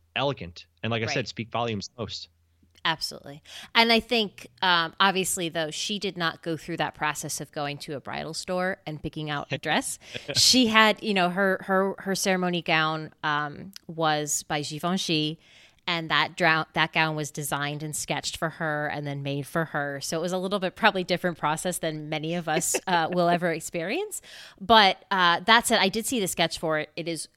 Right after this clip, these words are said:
Speaker 2: positively gorgeous. The only thing that I was like, "Huh?" About was the fit of the dress. Like, something about it felt like
Speaker 1: Looked bulky.
Speaker 2: it, like, I,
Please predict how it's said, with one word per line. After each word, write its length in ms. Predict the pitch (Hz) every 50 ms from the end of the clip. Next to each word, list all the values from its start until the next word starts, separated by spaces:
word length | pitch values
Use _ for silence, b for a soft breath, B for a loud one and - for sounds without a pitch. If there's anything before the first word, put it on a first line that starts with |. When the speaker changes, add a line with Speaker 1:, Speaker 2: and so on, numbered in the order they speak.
| _ _
Speaker 2:
positively 600 | - - 175 180 190 185 196 - 190 175 180 170
gorgeous. 640 | 156 - 160 147 147 151 - 254 269 320 - - - - B B B B B B B B _ _ _ - 196 -
The 200 | - 247 226 - - _ -
only 440 | 220 220 214 220 233 254 277 285 277
thing 580 | - - - 247 226 233 233 240 247 262 262 220
that 140 | 226 208
I 120 | 208 208 202
was 220 | 202 202 190 - 196
like, 220 | 180 170 180 -
"Huh?" 380 | - - - - 247 247 294 392 - - _ _ _ _ -
About 360 | 285 330 339 370 415 - - _ -
was 280 | 240 226 226 214 202 196
the 120 | 214 190
fit 400 | - - - - 214 190 - -
of 180 | - 170 - -
the 80 | 175 165
dress. 540 | - 165 151 - 117 175 - - - - B B B B B B B
Like, 160 | 226 220 -
something 480 | - - 269 262 269 269 330 311 285 285
about 340 | 254 - 226 196 208 214
it 160 | 208 214 - -
felt 380 | - - 202 185 196 - -
like 480 | 208 202 185 175 170 165 - - - - _ _ _ _ _ _ _ _ _ _ - - -
Speaker 1:
Looked 200 | 123 - - -
bulky. 420 | 107 104 104 - - 98 90 - _ _ _ _ _ _ _ _ _ _ _ -
Speaker 2:
it, 160 | 269 - - -
like, 200 | 262 285 277 277 -
I, 180 | 254 269 277